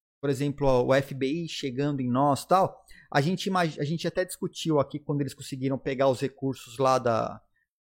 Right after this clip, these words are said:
da, daquelas wallets do, do vírus lá, do malware, né? O, a gente, a gente pensou em algumas possibilidades. Uma das possibilidades é essa,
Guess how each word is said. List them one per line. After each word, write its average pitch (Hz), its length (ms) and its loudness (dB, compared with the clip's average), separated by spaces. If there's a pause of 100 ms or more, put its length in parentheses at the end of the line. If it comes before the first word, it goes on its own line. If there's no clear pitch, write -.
(360)
da, 113 280 -2
daquelas 113 440 0
wallets 127 640 2
do, 113 260 -4 (100)
do 107 200 -6
vírus 127 480 0
lá, 123 240 4
do 107 240 -4
malware, 120 600 2
né? 170 340 -2 (840)
O, 120 640 -2
a 120 100 0
gente, 151 420 -4 (260)
a 135 40 -2
gente 139 300 -6 (380)
pensou 165 380 0
em 170 40 0
algumas 175 520 0
possibilidades. 165 880 0
Uma 180 160 -2
das 175 140 2
possibilidades 143 640 -2
é 127 360 4
essa, 214 380 0